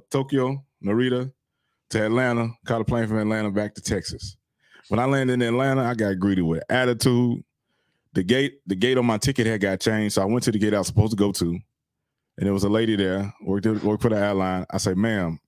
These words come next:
uh, this is my ticket." I said, "What gate I gotta go to? What's the, what's the correct gate?" And, uh, she gave me attitude. "Number twelve." I said, "So I gotta go to," "You heard what I said. I said number twelve." I was like,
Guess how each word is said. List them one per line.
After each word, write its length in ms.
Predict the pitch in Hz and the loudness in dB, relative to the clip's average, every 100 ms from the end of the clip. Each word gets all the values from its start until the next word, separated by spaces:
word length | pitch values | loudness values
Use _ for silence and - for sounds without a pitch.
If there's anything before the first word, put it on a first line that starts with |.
| _ - | _ -8
uh, 120 | 85 | -6
this 100 | 101 | -2
is 20 | |
my 100 | 113 | -2
ticket." 200 | 95 120 | 0 0
I 40 | 104 | 0
said, 120 | 104 | 0
"What 160 | 120 | 2
gate 120 | 117 113 | 2 2
I 60 | |
gotta 140 | 101 92 | 2 0
go 80 | |
to? 180 | 87 92 | 0 0
What's 160 | 85 101 | -2 -2
the, 60 | |
what's 160 | 78 110 | -2 -2
the 40 | |
correct 280 | - 110 95 | 0 0 0
gate?" 220 | 117 101 - _ _ _ _ _ _ _ _ - | 0 -2 -6 _ _ _ _ _ _ _ _ -4
And, 420 | 95 92 85 73 - | -2 0 -2 -4 -6
uh, 140 | 85 82 | -4 -4
she 280 | - 127 | -2 0
gave 200 | 113 117 | 2 2
me 80 | 110 | 2
attitude. 520 | 110 120 107 104 90 - _ _ _ _ - | 2 0 0 0 -2 -4 _ _ _ _ 0
"Number 240 | 156 185 | 2 2
twelve." 500 | 151 196 180 98 - - _ _ _ _ _ _ _ _ - | 2 2 2 0 -4 -12 _ _ _ _ _ _ _ _ -6
I 60 | |
said, 180 | 95 90 | -2 -2
"So 80 | 104 | 0
I 60 | |
gotta 120 | 110 110 | 2 2
go 160 | 110 | 0
to," 60 | - - - | -4 -10 0
"You 160 | 131 | 2
heard 140 | 185 208 | 4 4
what 140 | 180 | 4
I 80 | 160 | 2
said. 280 | - 202 165 | 2 2 2
I 80 | |
said 320 | 143 202 214 175 | 2 2 2 2
number 220 | 160 160 | 2 2
twelve." 540 | - 214 180 87 65 _ _ _ _ _ _ _ _ _ _ _ _ _ _ _ _ | 2 2 2 0 -6 _ _ _ _ _ _ _ _ _ _ _ _ _ _ _ _
I 40 | 131 | -6
was 120 | 131 | -2
like, 200 | 104 | -2